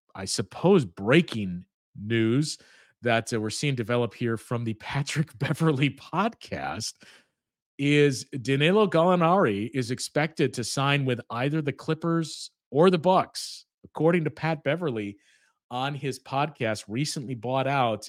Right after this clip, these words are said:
And, you know, he would give you some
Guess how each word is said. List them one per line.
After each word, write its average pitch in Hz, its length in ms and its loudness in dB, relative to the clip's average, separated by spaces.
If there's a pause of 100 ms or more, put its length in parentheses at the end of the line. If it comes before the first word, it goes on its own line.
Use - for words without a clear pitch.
And, 113 440 -6 (140)
you 123 100 -12
know, 117 220 -8 (420)
he - 360 -8
would 170 220 2
give 190 240 0
you 220 140 2
some 135 640 4